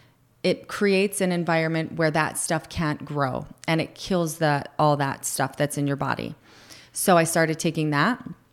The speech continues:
I started taking antioxidants. Um, one of 'em, I can't think of the name of what it's called, but it's, um, basically what makes olive oil so good for you when it's raw. That's the antioxidant that I have. And then I also have another one.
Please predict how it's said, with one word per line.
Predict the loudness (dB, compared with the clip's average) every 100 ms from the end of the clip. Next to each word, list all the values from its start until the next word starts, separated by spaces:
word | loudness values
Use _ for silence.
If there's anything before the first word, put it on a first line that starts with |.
| _ _ -4 0
I | 2
started | 2 2 0
taking | 0 -2 -2 -4
antioxidants. | -2 -4 -2 -2 -2 -4 -2 0 0 -2 -6 -12 -20 -20 -20 -4
Um, | 2 4 4 2 0 0
one | 2 2
of | 2
'em, | 0 0 -2
I | -4
can't | -4 -4
think | -2 -2
of | -2
the |
name | 0 0 0
of | 0
what | -2
it's | -4
called, | -4 0 0 0
but | 0 0 -2
it's, | -2 -4 -10 -18 -20 -20 _ -2
um, | 0 2 0 -4 -8 _ -20 -20 _ _ _ -2 6
basically | 6 6 2 2
what | 2 0
makes | -2 -4 0
olive | 2 2 2
oil | 2 4 2 -2
so | -2 2 2
good | 0 -2
for | -2
you | 2 2
when | 2 -2
it's | -2 0
raw. | 2 2 0 -4 -10 0
That's | 2 2 -2
the | -4 -2
antioxidant | 0 -2 0 0 -2 -4 -4 -4 -2
that | -2
I | 0
have. | 0 0 -2 -2
And | -2
then | -2
I |
also | -2 -4 -2
have | -2
another | -2 -2 -4
one. | -4 -6